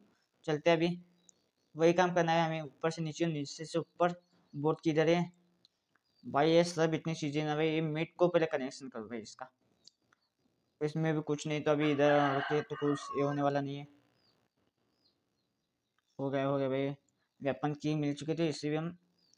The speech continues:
अभी क्या ही करें वेपन की का। हाँ? मारते ड्रॉप इधर,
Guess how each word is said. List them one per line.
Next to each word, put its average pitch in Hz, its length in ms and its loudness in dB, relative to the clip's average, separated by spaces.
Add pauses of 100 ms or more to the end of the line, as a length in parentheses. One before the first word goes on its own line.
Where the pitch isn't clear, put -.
(520)
अभी 160 140 -4
क्या 180 160 6
ही 202 80 6
करें 147 180 2
वेपन 123 260 -2
की - 120 -14
का। 127 160 -16 (920)
हाँ? 175 160 -10 (840)
मारते 147 320 -2
ड्रॉप 151 240 2
इधर, 151 180 -4